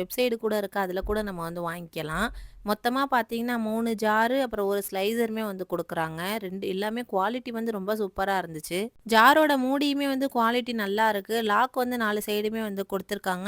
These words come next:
நம்மளுடைய வச்சு நம்ம அரைக்கும் போது எந்த பொருளுமே வந்து கீழே சிந்தாம இருக்கும்.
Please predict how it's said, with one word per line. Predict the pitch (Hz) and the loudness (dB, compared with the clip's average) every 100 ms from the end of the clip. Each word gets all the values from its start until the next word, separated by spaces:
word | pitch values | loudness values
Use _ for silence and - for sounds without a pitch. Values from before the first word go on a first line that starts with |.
| 220 | -2
நம்மளுடைய | 202 190 185 185 | -2 -2 -2 -4
வச்சு | 180 226 214 | -2 -2 -2
நம்ம | 196 185 | 0 0
அரைக்கும் | 202 220 202 | 0 -2 -2
போது | 202 208 185 | 0 0 0
எந்த | 196 202 | -2 -2
பொருளுமே | 208 214 214 | -2 -2 -4
வந்து | 214 - | -4 -4
கீழே | 233 240 214 | -4 -2 -4
சிந்தாம | 196 196 196 190 175 | -4 -4 -2 -4 -4
இருக்கும். | - - 170 | -8 -6 -4